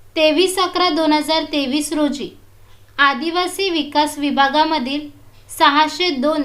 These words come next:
विविध रिक्त पदांकरिता जाहिरात प्रसिद्ध करण्यात आली होती व त्यानुसार दिनांक तेवीस अकरा दोन हजार तेवीस ते तेरा बारा दोन हजार तेवीस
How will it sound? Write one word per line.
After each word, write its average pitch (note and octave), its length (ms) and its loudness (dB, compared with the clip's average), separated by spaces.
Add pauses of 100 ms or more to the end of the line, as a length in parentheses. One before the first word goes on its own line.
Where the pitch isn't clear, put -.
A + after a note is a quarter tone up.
(140)
विविध D4+ 500 0
रिक्त D4 360 -2 (100)
पदांकरिता D4 840 0 (640)
जाहिरात D4+ 420 2 (120)
प्रसिद्ध D4+ 480 -2
करण्यात D4+ 480 0
आली A3+ 200 -2
होती G#3 300 -12 (1600)
व E4 120 6 (120)
त्यानुसार D#4+ 640 2 (600)
दिनांक D#4+ 520 2 (160)
तेवीस D#4+ 440 2
अकरा F4+ 280 2
दोन D#4 260 2
हजार D#4+ 320 2
तेवीस C#4+ 540 -4
ते F3 320 -6 (1300)
तेरा D4+ 340 6
बारा F4+ 320 2
दोन D#4 240 0
हजार D4+ 340 2
तेवीस C#4+ 580 -4